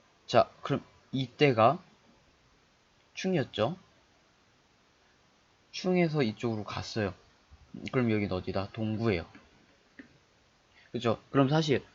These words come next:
어떻게 된다? 이 그림만 보고 바로 나올 수가 있다는 거예요. 요 그림만 보고.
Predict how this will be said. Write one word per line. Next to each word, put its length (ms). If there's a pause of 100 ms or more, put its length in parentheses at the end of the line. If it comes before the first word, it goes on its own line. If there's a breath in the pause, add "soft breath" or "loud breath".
(140)
어떻게 300
된다? 500 (500 loud breath)
이 140
그림만 320
보고 180
바로 220
나올 160
수가 160
있다는 320
거예요. 200 (460)
요 520
그림만 400
보고. 280